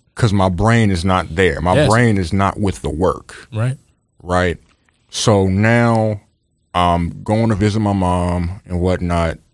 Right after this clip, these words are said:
Speaker 1: in and out the ho-, well, not even out the hospital. I'm going in and out the hospital and whatnot. Like, my sister, you know, my stepdad, like, we're going to visit her and whatnot. But she does not come home.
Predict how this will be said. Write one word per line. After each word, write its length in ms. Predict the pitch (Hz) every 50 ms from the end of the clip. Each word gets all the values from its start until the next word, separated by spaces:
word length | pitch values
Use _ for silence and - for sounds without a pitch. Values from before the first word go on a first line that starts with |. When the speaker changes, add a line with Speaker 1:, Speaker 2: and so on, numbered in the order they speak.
| _ _ _ _ -
Speaker 1:
in 200 | - 92 95 95
and 100 | 95 90
out 200 | 92 92 92 -
the 80 | - 87
ho-, 240 | 90 95 90 90 -
well, 180 | - 95 92 90
not 200 | 95 104 117 104
even 200 | 110 92 92 76 - -
out 240 | 90 95 95 - -
the 60 | 82
hospital. 600 | 85 90 85 80 - - - 85 - - - - _ _ _ _ _ _ -
I'm 220 | - 104 139 160 131
going 300 | 104 98 90 85 85 -
in 180 | - 87 85
and 100 | 80 78 78
out 160 | 80 80 -
the 60 | 76
hospital 420 | 78 80 76 76 - - 82 73 73
and 60 | 80
whatnot. 360 | 82 78 64 - 69 78 -
Like, 120 | - 80 73
my 100 | 76 73
sister, 560 | - - 120 110 - - - 104 101 98 95
you 100 | 101 101
know, 200 | 98 92 85 76
my 140 | - - -
stepdad, 600 | - - - 95 90 - - - 85 82 82 -
like, 220 | 78 73 73 - -
we're 240 | 90 101 101 92 - - _ _ - -
going 280 | 98 98 98 98 95 90
to 40 | 85
visit 320 | 78 80 101 107 92 85 80
her 160 | 85 85 82
and 100 | 80 -
whatnot. 440 | - 82 - 78 78 78 78 - - _ - _ _ _ _ _ _ _ _ _ -
But 380 | - 101 98 92 85 90 95 - _ _ _ _ _ _ _ _ _ _ _ _ _ _ _ _ _ _ _ _ _ _ _ _ _ _ _ _ _ _ _ _ _ _
she 560 | - - - - 143 147 143 135 131 131 123 110
does 340 | 101 - - 107 104 90
not 300 | 90 101 101 101 92 -
come 200 | - - 95 85
home. 400 | 73 90 107 110 85 - - -